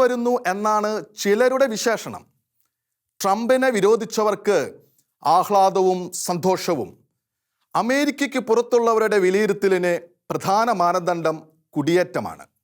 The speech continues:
ട്രംപ് ഏർപ്പെടുത്തിയ കുടിയേറ്റ വിലക്ക് ജോ ബൈഡൻ നീക്കി. കുടിയേറ്റത്തിന് അവസരം കാത്തിരുന്നവർ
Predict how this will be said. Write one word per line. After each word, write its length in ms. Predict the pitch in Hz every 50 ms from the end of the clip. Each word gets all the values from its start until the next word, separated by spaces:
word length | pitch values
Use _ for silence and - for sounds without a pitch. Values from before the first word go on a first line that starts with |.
| _ _ _ _ _ _ _ _ _ _ _ _ _ _ _ -
ട്രംപ് 320 | 226 262 294 330 339 320 320 294 277
ഏർപ്പെടുത്തിയ 520 | 269 285 285 285 254 - - - 254 262 294 320 320
കുടിയേറ്റ 500 | 208 214 196 240 247 247 247 247 - - 240 196
വിലക്ക് 360 | 190 185 190 185 - 202 170 123 98 - - _ _ _ _ _ - 117
ജോ 100 | - 165 180 196 202
ബൈഡൻ 280 | 208 208 220 226 254 220 185
നീക്കി. 300 | 202 214 214 - - 87 - - _ _ _ _ _ _ _ _ _ _ _ _ _ _ -
കുടിയേറ്റത്തിന് 720 | - 160 185 208 208 208 208 208 208 196 202 202 190 190 190 190 - 151 160
അവസരം 460 | 165 214 214 - - 220 214 220 214 - -
കാത്തിരുന്നവർ 680 | 190 185 180 - 202 190 185 180 185 170 175 175 160